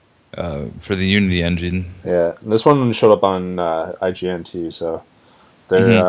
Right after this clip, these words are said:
Speaker 2: uh, hopefully they're getting a lot of good press about it. Um, yeah,
Speaker 1: It looks
Speaker 2: two thousand,
Speaker 1: neat.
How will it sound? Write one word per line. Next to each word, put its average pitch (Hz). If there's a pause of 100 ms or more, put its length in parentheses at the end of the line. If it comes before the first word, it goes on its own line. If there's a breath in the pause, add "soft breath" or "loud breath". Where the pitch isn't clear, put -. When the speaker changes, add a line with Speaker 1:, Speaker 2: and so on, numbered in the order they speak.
(240)
Speaker 2:
uh, 87
hopefully 113
they're 107
getting 101
a 98
lot 95
of 90
good 92
press -
about 87
it. 90 (320)
Um, 87 (1900)
yeah, 98
Speaker 1:
It -
looks 135
Speaker 2:
two 127
thousand, 123
Speaker 1:
neat. 113